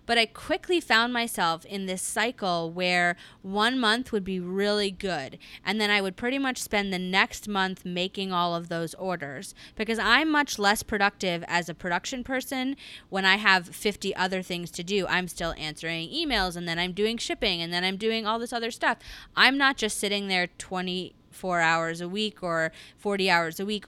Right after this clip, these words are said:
only making things. I have a lot of other stuff going on. So I'm less efficient at production than somebody whose sole job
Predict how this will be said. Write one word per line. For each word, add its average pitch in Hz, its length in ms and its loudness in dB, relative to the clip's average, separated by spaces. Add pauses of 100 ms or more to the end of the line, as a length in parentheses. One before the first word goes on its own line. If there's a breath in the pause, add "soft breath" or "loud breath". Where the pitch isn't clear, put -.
only 214 340 -2
making 202 420 -4
things. 139 460 -10 (240)
I 254 100 0
have 302 220 0
a 240 80 6
lot 220 340 4
of 233 140 2
other 214 240 0
stuff 170 300 -6
going 170 320 -4
on. 196 300 0 (260 loud breath)
So 285 220 -6
I'm 349 300 0
less 240 440 4
efficient 202 840 -2
at 185 340 4
production 180 720 0
than 175 220 -4
somebody 254 360 -4
whose 214 220 -4
sole 208 300 0
job 220 440 2